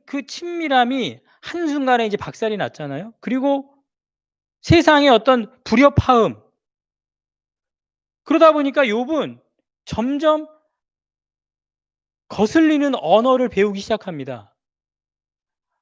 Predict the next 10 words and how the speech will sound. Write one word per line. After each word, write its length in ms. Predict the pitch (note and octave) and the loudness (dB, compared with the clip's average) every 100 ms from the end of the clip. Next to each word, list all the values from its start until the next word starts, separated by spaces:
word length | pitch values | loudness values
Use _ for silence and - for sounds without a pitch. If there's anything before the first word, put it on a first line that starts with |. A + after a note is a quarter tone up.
| _ _ | _ _
강요, 640 | - C3 D3+ D3+ D3 D3 - _ _ _ _ _ _ _ _ _ | -14 -10 -8 -6 -6 -8 -14 _ _ _ _ _ _ _ _ _
분열의 500 | - D3 D#3+ D3+ D3 | -6 -4 -2 0 0
언어, 440 | C#3+ C3+ C3+ C#3 C#3 _ _ _ _ _ | -2 -4 -8 -12 -14 _ _ _ _ _
논쟁, 720 | - B2 D3 D3 C#3 C#3 C#3 C#3+ _ _ _ _ _ - | -6 -2 0 0 0 -2 -4 -12 _ _ _ _ _ 2
패배의 480 | - C4+ B3 A3 | 4 6 8 8
언어가 640 | G3 D#3+ D3+ D3 G#3+ A#2+ - _ _ _ _ _ _ - | 8 4 2 2 2 2 -8 _ _ _ _ _ _ 2
욥에게 380 | F#3 A#3+ D4+ D4+ | 4 6 6 4
막 260 | D4 E4 C4 | 6 6 6
몰려오는 500 | B3 C4+ C#4+ B3 A3 | 4 6 6 4 4
것이죠. 600 | F#3+ - F3 F#3 A2 | 0 0 -2 -2 -2